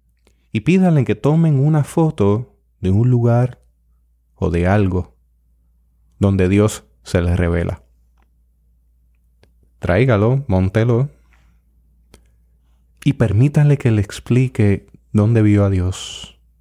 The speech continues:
Se va a sorprender. Se va a sorprender.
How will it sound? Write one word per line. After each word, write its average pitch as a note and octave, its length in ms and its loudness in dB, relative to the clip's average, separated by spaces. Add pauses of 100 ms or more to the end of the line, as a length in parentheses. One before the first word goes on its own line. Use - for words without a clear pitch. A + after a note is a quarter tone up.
(1700)
Se - 180 -2
va F2 80 2
a F2+ 40 0
sorprender. F2+ 720 -2 (1500)
Se - 200 -2
va G#2+ 440 0
a G2+ 100 -2
sorprender. F2+ 760 -2